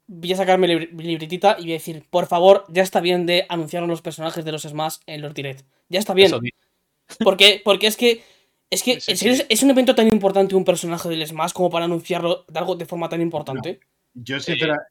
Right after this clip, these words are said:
Speaker 4: iba, iba
Speaker 1: serio?
Speaker 4: un poquito más allá de basta ya personajes de espada en el Smash, porque realmente eso es,
Speaker 1: Bueno, eso
Speaker 4: eh,
Speaker 1: aparte,
Speaker 4: Samurai,
Speaker 1: pero
Speaker 4: Samurai Showdown tiene menos personajes de espada
Speaker 1: Pero,
Speaker 4: que,
Speaker 1: pero es
Speaker 4: que
Speaker 1: que va,
Speaker 4: Smash Bros.
Speaker 1: imagínate que cada vez que
Speaker 4: Y eso
Speaker 1: sacan un personaje
Speaker 4: es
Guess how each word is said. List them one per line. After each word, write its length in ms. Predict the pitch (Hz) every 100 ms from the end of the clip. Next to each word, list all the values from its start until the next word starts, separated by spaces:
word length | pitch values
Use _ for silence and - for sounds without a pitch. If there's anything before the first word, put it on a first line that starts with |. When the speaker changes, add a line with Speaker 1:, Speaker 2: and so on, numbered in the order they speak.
| _
Speaker 4:
iba, 240 | 151 139
iba 60 | 156
Speaker 1:
serio? 280 | 151 143 180
Speaker 4:
un 60 |
poquito 240 | 196 151 143
más 120 | 143
allá 180 | 143 151
de 140 | 156 131
basta 480 | 113 139 - 156
ya 260 | 135 139 151
personajes 480 | 151 123 127 120 123
de 80 | 123
espada 340 | - 127 120
en 80 | 110
el 140 | 107
Smash, 340 | 107 135 117 -
porque 260 | 113 117 101
realmente 600 | 113 117 127 127 135 127
eso 260 | 123 131
es, 280 | 120 123 143
Speaker 1:
Bueno, 200 | 190 160
eso 140 | 175 196
Speaker 4:
eh, 40 |
Speaker 1:
aparte, 340 | 165 131 123
Speaker 4:
Samurai, 360 | 131 156 160 170
Speaker 1:
pero 100 | 143
Speaker 4:
Samurai 440 | - 165 180 185 160
Showdown 680 | - 156 160 180 208 277 _ _ _
tiene 180 | - 170
menos 300 | 165 175 160
personajes 460 | 156 127 147 143 120
de 60 |
espada 320 | 123 - 139 - _ -
Speaker 1:
Pero, 160 | 175 208
Speaker 4:
que, 240 | 151 165 -
Speaker 1:
pero 160 | 170
es 80 | 196
Speaker 4:
que 20 |
Speaker 1:
que 60 | 247
va, 100 | 226
Speaker 4:
Smash 120 | 156 -
Bros. 200 | 160 - -
Speaker 1:
imagínate 460 | 190 175 185 208 233
que 80 |
cada 140 | 220 196
vez 60 |
que 80 | 208
Speaker 4:
Y 80 | 196
eso 40 |
Speaker 1:
sacan 320 | 208 220 185 190
un 160 | 190 196
personaje 600 | 202 214 220 196 190
Speaker 4:
es 80 | 170